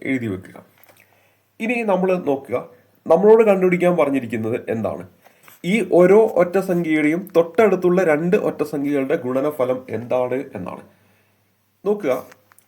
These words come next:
ഇപ്പോൾ ഒന്ന് എന്ന് പറയുന്നത് ഒരു ഒറ്റ സംഖ്യയാണ്. ഒന്ന് എന്ന് പറയുന്നത് ഒറ്റ സംഖ്യയാണ്. അടുത്ത ഒറ്റ സംഖ്യ എന്ന് പറയുന്നത് ഒന്നിനോട് രണ്ട് കൂട്ടിയാൽ കിട്ടുന്ന മൂന്നാണെന്ന് ഈ ക്ലാസ് കാണുന്ന എല്ലാവർക്കും അറിയാം. തൊട്ടടുത്ത ഒറ്റ സംഖ്യ എന്ന് പറയുന്നത് ആ മൂന്നിനോട്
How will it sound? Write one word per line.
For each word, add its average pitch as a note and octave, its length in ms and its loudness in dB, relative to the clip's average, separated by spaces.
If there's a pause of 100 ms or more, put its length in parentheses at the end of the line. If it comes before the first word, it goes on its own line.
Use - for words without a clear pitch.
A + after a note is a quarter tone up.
(160)
ഇപ്പോൾ G#3+ 160 2 (140)
ഒന്ന് G#3 240 2 (120)
എന്ന് G3+ 180 0
പറയുന്നത് F3 380 0 (300)
ഒരു D#3 120 0 (120)
ഒറ്റ C3+ 120 -6 (100)
സംഖ്യയാണ്. G2 380 -6 (220)
ഒന്ന് F3+ 260 0
എന്ന് E3+ 160 0
പറയുന്നത് C3 360 -2 (160)
ഒറ്റ A2 120 -10 (100)
സംഖ്യയാണ്. F2 340 -12 (380)
അടുത്ത G3+ 300 2
ഒറ്റ G#3+ 120 0 (100)
സംഖ്യ F#3+ 220 0 (180)
എന്ന് D#3 160 -4
പറയുന്നത് A2 360 -4 (460)
ഒന്നിനോട് A3 420 4 (100)
രണ്ട് F#3 280 2
കൂട്ടിയാൽ F3 380 2
കിട്ടുന്ന B2 320 -4 (300)
മൂന്നാണെന്ന് D3+ 640 0 (240)
ഈ - 100 -4
ക്ലാസ് C3+ 360 -2
കാണുന്ന B2 320 -2 (280)
എല്ലാവർക്കും C3 760 0
അറിയാം. - 220 -12 (540)
തൊട്ടടുത്ത A3+ 500 2
ഒറ്റ G3+ 100 -4 (100)
സംഖ്യ F#3 280 -2
എന്ന് E3+ 140 -2
പറയുന്നത് C3+ 300 -2 (220)
ആ - 20 0 (160)
മൂന്നിനോട് F3+ 580 2